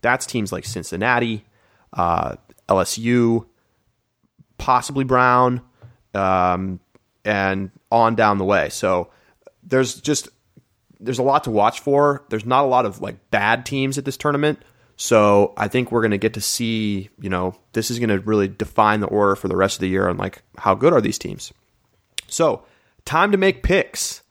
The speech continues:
It's not easy. You have to weigh whether number one ranked Carleton is gonna show up and dominate, or if they're gonna do their usual early season thing, which is not play very well.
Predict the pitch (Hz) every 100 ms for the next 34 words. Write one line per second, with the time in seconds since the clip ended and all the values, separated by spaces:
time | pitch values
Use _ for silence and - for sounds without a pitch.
0 | _ _ _ _ _ _ _ 147 - 170
1 | 185 185 196 123 110 98 _ _ _ _
2 | _ _ _ _ _ - 123 147 147 156
3 | 135 143 156 156 156 156 _ 127 127 139
4 | 139 139 135 - 123 156 190 196 175 165
5 | 151 147 - 147 156 147 143 127 123 120
6 | 120 113 120 110 - 156 151 139 143 104
7 | - - _ _ _ _ _ 110 113 110
8 | 107 107 - - _ _ 117 123 131 139
9 | 107 101 107 _ 117 120 113 113 120 117
10 | 117 107 127 117 110 113 185 262 170 127
11 | 107 107 110 - - 123 113 - 120 107
12 | 101 - 104 104 104 - 98 98 110 110
13 | - 120 101 82 50 50 - -